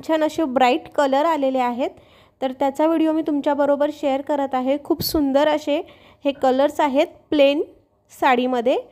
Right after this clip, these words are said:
तर तुम्ही पाहू शकता, खूपच, अ, असे ब्राईट आणि अगदी उठून दिसणारे हे रंग आहेत. ब्लॅक साडीसाठी खूप डिमांड होती म्हणून ब्लॅक कलर देखील आहे. त्याच्यावरती पिंक कलरचा बॉर्डर आहे, जे खूप छान दिसतंय.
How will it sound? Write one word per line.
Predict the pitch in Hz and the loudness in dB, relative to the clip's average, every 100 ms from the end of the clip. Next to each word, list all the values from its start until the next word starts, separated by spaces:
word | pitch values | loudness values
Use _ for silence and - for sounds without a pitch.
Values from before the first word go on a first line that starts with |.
| _ _ _ _ _ _ _ _ _ _ _ _ - | _ _ _ _ _ _ _ _ _ _ _ _ -10
तर | |
तुम्ही | 262 285 285 | -4 -2 0
पाहू | 277 269 311 | 0 0 -2
शकता, | - - 302 - 320 440 _ _ _ - | -4 -8 -8 -6 -6 -6 _ _ _ -12
खूपच, | - 320 330 349 381 294 | -2 -2 2 2 2 0
अ, | 269 262 | 2 0
असे | 254 - | -2 -6
ब्राईट | 254 254 269 277 | -2 0 0 0
आणि | 285 277 | -4 -2
अगदी | 269 247 254 | -4 -4 -4
उठून | 294 285 320 339 | -4 -2 -2 0
दिसणारे | 320 320 302 285 269 | 0 -2 -2 0 0
हे | 269 285 | 0 0
रंग | 254 240 247 | 0 -2 -2
आहेत. | 285 277 247 370 - _ - - - | -2 -2 -4 -6 -10 _ -20 -20 -12
ब्लॅक | 226 240 269 - | -4 0 0 0
साडीसाठी | 339 311 330 320 | -2 0 0 -2
खूप | 311 320 294 | -2 -4 -4
डिमांड | 254 269 269 285 | -2 0 0 0
होती | 294 277 | -2 -2
म्हणून | 277 285 285 | -2 -2 -2
ब्लॅक | 254 254 254 - | 0 -2 -2 -4
कलर | 277 262 | -2 -2
देखील | 254 277 277 285 | -2 -4 -2 -2
आहे. | 277 277 294 | 0 -2 -2
त्याच्यावरती | 269 277 254 254 294 427 - - _ _ _ | -2 0 0 -2 -2 -4 -6 -16 _ _ _
पिंक | 302 294 294 | -2 -2 0
कलरचा | 277 277 277 302 | 0 0 0 -2
बॉर्डर | 247 240 233 269 | 0 0 2 0
आहे, | 269 269 285 | 0 -2 -4
जे | 277 | -4
खूप | 269 269 - | -6 -8 -10
छान | 285 269 311 | -4 -2 -2
दिसतंय. | 294 294 - 262 | -4 -8 -8 -6